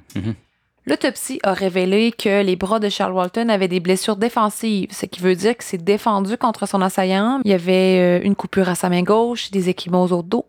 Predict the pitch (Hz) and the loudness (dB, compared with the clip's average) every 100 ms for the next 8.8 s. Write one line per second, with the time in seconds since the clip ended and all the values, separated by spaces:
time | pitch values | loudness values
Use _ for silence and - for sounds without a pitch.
0 | - 180 185 175 175 190 226 - - 233 | -6 -4 0 0 0 0 0 -2 -8 -2
1 | 226 202 190 190 208 196 170 175 170 165 | 0 0 0 0 0 0 -2 -2 -2 -4
2 | _ _ _ _ - 233 226 220 214 233 | _ _ _ _ -2 0 0 -2 0 0
3 | 214 196 190 214 220 220 190 185 220 208 | 0 0 -2 0 0 0 -4 -2 -2 -2
4 | - 220 - 196 185 180 202 196 185 185 | -4 -6 -4 -2 0 0 0 -2 0 -2
5 | 190 190 185 180 185 175 220 240 - - | 0 -2 -2 -2 -2 2 2 0 -4 -6
6 | - 185 - 180 175 175 226 285 277 240 | -2 -2 0 0 0 2 2 2 0 -2
7 | 240 233 - 220 233 269 _ _ _ _ | -2 -2 0 0 -2 -6 _ _ _ _
8 | - 208 - 190 175 - 214 | -4 -2 0 0 0 0 0